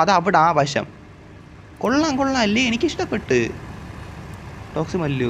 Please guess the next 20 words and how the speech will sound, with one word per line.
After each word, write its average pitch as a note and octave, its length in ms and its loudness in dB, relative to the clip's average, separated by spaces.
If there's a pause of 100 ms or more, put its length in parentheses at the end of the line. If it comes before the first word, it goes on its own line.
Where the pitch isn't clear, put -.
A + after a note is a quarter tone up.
(100)
എനിക്കിഷ്ടപ്പെട്ടു A#3 600 -4
മുത്തേ, F#3+ 240 0
എനിക്ക് D#3 220 -4
വലിയ A3+ 200 -4
സീനൊന്നും A#3 380 0
തോന്നിയില്ല. A3+ 320 0
എന്ത് A3+ 140 -2
ഞാൻ A3+ 120 2
അഴിക്കുകയെന്ന് B3+ 400 0
പറഞ്ഞില്ലല്ലോ, B3+ 540 0 (120)
നീ A3 140 0
എന്ത് A#3+ 180 2
പറയണ? A#3 220 0 (1500)
എനിക്ക് C#3 240 2
ലൊട്ടയൊന്നും C4+ 440 4
അടിച്ചില്ല, B3+ 400 4
അത്യാവശ്യം A3 300 2
മോശമായിട്ടൊന്നും B3+ 460 4
തോന്നിയില്ല A#3+ 300 4
മുത്തേ. G#3+ 220 -2